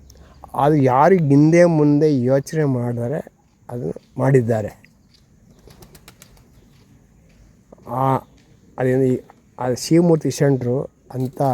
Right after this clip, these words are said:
ಸದ್ಗುಣವಂತರು, ಸದ್ಭಾವನೆವಂತರು ಅವರು. ಯಾರಿಗೂ ಸಹ ತೊಂದರೆಯನ್ನು ಕೊಡದೆ ಒಂದು ಮೌನವಾಗಿ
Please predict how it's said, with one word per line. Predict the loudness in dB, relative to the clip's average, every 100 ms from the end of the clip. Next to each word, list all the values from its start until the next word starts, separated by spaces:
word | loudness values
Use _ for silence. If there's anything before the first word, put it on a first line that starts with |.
| -4
ಸದ್ಗುಣವಂತರು, | -8 -4 -4 0 4 6 6 2 -4 -4 -4 -6 _ -12
ಸದ್ಭಾವನೆವಂತರು | -10 -6 0 2 2 0 -2 -8
ಅವರು. | -10 -12 -18 _ _ _ _ _ _ _ _ _ _ _ _ _ _ _ _ _ _ _
ಯಾರಿಗೂ | -6 0 0 2 0
ಸಹ | 4 2 2
ತೊಂದರೆಯನ್ನು | 0 0 4 4 2
ಕೊಡದೆ | 0 -2 0 0 -2 -6 -20 _ _ _ _ _ _ _ _ _ -20 -20 -20 -20 _ _ -20 -20 -20 -2
ಒಂದು | 2 4
ಮೌನವಾಗಿ | 4 6 6 6 6 4 0 -2